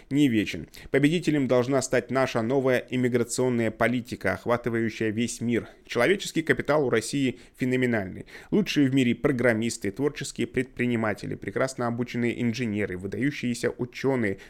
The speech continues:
отважные журналисты. Этот список можно продолжать дальше». Конец цитат.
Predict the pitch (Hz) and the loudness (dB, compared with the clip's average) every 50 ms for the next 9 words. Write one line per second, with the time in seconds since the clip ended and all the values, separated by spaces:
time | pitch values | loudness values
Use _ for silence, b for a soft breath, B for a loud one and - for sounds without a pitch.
0 | B - - - 87 90 98 95 101 110 110 113 117 120 123 127 170 196 - - | B -14 -10 -6 -4 -4 -4 -2 -2 -2 -2 0 0 0 0 0 0 -2 0 2
1 | 131 120 - B B B B B B 208 196 - 156 - - - - 170 - - | 2 0 0 B B B B B B 2 4 4 0 -4 -4 -6 -6 -4 -2 -2
2 | 123 - 117 117 123 123 127 135 127 B B B B - 123 110 104 110 104 98 | -4 -4 0 2 2 2 2 0 0 B B B B 0 2 4 4 4 4 4
3 | 113 113 - - - - 107 107 107 95 90 - - - - - 110 113 107 92 | 2 0 0 -4 -8 -6 0 0 2 0 0 -4 -10 -10 -6 -4 -4 -4 -4 -6
4 | - b b b - - 120 - - 95 92 - - | -8 b b b -4 -4 -4 -2 -2 -6 -6 -6 -12